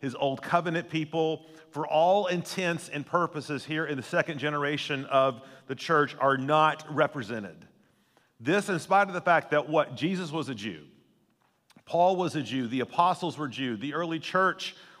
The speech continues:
was predominantly Jewish. Yet here they are now, a generation later,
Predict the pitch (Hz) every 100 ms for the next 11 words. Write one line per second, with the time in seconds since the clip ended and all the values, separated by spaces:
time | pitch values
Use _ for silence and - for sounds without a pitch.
0 | - 139 170 127 151 175 170 175 160 160
1 | 151 139 - - - 117 104 175 180 123
2 | 98 - - - - _ _ _ _ 151
3 | 160 - 208 208 190 147 175 156 156 175
4 | 170 156 147 139 139 139 - - - _
5 | _ _ _ - 131 170 175 170 170 -
6 | 156 147 147 151 131 117 110